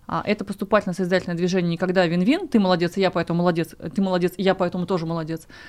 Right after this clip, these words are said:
А когда рост происходит, э, отрыв от земли за счёт того, что вогнать в, по шею в землю кого-то другого.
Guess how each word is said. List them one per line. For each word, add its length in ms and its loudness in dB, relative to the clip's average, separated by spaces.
А 100 -6
когда 540 2
рост 200 0
происходит, 640 -2
э, 420 -10
отрыв 260 0
от 80 2
земли 300 2
за 100 0
счёт 240 -6
того, 180 -4
что 140 -8
вогнать 400 0
в, 140 -12
по 120 -4
шею 300 0
в 40 -8
землю 280 -4
кого-то 260 -6
другого. 440 -2